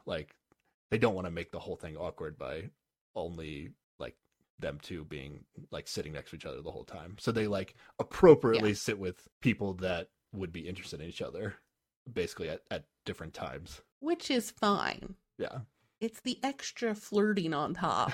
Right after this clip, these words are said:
Speaker 1: <laughs>
Speaker 2: from Mingyu that I'm like, "What's happening?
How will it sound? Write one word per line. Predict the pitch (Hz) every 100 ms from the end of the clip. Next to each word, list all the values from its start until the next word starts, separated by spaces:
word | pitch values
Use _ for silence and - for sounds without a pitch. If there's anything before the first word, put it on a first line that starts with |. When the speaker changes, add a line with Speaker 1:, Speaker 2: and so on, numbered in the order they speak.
| -
Speaker 1:
<laughs> | 139 - - 156 - _ _ _
Speaker 2:
from | 190 175
Mingyu | 190 208 - - -
that | 160 139
I'm | 165
like, | 160 139 - _ _
"What's | 208 208
happening? | 214 220 - - 117